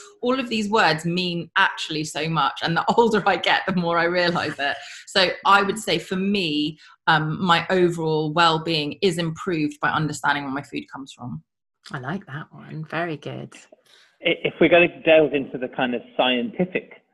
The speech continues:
Speaker 3: realm of it, there was a study in the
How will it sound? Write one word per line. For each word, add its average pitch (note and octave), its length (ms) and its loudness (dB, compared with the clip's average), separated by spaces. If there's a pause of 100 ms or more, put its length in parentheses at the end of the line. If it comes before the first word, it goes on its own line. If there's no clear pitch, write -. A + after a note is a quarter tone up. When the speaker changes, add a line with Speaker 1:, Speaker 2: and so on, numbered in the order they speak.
Speaker 3:
realm A2+ 440 -6
of A2 140 -4
it, B2+ 240 0 (380)
there B2 120 2
was A#2 140 -2
a A2 520 2 (300)
study G#2 560 -4 (300)
in A2 500 -4
the G#2+ 560 -4